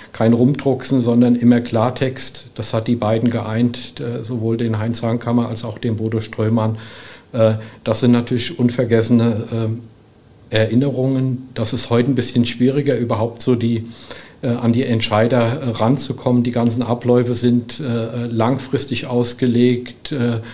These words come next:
äh, es ist viel komplizierter geworden, äh, da spontan, äh, ranzukommen. Ob das unbedingt professioneller ist, das möchte ich doch arg in,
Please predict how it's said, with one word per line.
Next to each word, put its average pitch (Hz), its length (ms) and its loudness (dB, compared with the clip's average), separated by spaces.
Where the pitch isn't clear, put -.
äh, 120 180 -2
es 135 180 -6
ist 123 160 -2
viel - 220 0
komplizierter 135 720 0
geworden, 117 640 2
äh, 113 240 0
da 113 360 -2
spontan, 113 840 0
äh, 131 60 -6
ranzukommen. 117 880 0
Ob 110 160 -6
das 120 140 -2
unbedingt 123 400 2
professioneller 113 760 0
ist, 120 240 -4
das 120 200 -4
möchte 113 260 -2
ich - 100 -4
doch 120 220 -2
arg 110 260 0
in, 113 240 2